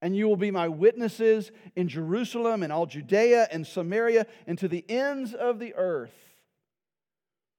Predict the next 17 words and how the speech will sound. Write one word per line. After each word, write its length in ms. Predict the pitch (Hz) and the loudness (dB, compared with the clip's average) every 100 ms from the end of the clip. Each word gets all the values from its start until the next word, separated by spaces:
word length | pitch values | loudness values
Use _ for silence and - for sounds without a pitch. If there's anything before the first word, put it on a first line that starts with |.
| _ _ _ _ _ _ | _ _ _ _ _ _
But 280 | 143 202 185 | 4 6 8
the 400 | 202 190 185 - _ _ _ _ _ _ | 10 10 8 0 _ _ _ _ _ _
passage 960 | - - 247 269 - 175 139 151 147 143 | -12 -6 -4 -4 -4 -2 -2 -2 -8 -2
that 380 | 175 165 - _ _ _ _ | 0 0 -6 _ _ _ _
has 300 | - 202 180 165 | 2 2 2 -4
most 500 | 185 220 254 262 - | 0 4 4 2 -6
influenced 920 | 220 226 - 208 202 185 175 - - _ _ _ _ _ _ _ _ _ | -4 -4 -2 -2 0 -2 -2 -8 -20 _ _ _ _ _ _ _ _ _
how 260 | - 208 214 | -2 4 4
I 320 | 185 208 233 | 4 2 2
understand 840 | 220 233 208 190 - 202 202 190 | 2 0 0 -2 -2 -2 0 0
the 80 | 175 | -2
role 500 | 160 175 185 180 175 | 0 2 2 0 0
of 220 | 160 156 | 0 -2
the 80 | 147 | -4
New 180 | 156 160 | -4 -6
Testament 600 | 160 156 139 147 139 131 | -4 -4 -4 -10 -12 -12
church 640 | - 143 131 127 - - | -10 -6 -6 -8 -14 -20